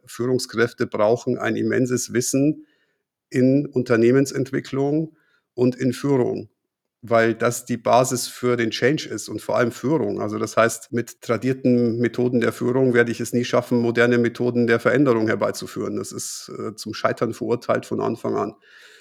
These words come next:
Und ich glaube, deswegen ist es wichtig, dass gerade dieses, sag ich mal, viel geschundene Mittelmanagement, ja, was man ja immer so klassisch beschuldigt als, sie sind die Verhinderer und die wollen sich nicht bewegen. Aber woran liegt das denn? Es liegt daran,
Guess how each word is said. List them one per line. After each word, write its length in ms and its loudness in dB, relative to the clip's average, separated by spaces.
Und 140 -6
ich 80 -10
glaube, 240 0
deswegen 320 0
ist 100 2
es 140 -6
wichtig, 340 -4
dass 320 -8
gerade 360 6
dieses, 320 0
sag 240 0
ich 80 2
mal, 120 2
viel 200 0
geschundene 480 0
Mittelmanagement, 920 0
ja, 140 0
was 160 -4
man 120 2
ja 80 2
immer 180 0
so 460 -2
klassisch 420 -4
beschuldigt 520 -2
als, 280 -4
sie 120 -10
sind 180 -4
die 80 -6
Verhinderer 640 2
und 180 -4
die 100 -6
wollen 140 -4
sich 140 -6
nicht 160 -8
bewegen. 500 -2
Aber 200 0
woran 300 4
liegt 180 -4
das 180 -2
denn? 180 -2
Es 120 -8
liegt 180 -8
daran, 480 4